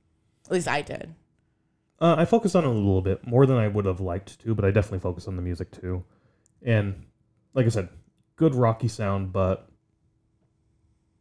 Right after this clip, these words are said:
Speaker 2: eh, I'm fine with it.
Speaker 1: Yeah. I don't know.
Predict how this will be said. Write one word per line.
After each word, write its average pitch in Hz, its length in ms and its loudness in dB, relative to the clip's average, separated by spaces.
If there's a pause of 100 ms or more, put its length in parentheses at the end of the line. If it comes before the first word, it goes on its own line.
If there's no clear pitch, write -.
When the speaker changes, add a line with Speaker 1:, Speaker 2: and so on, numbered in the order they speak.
(420)
Speaker 2:
eh, 113 140 4 (560)
I'm 117 100 -4
fine 95 180 0
with 95 140 -4
it. 98 80 -6 (1040)
Speaker 1:
Yeah. 151 220 -2 (280)
I 214 100 2
don't 233 140 0
know. 156 260 0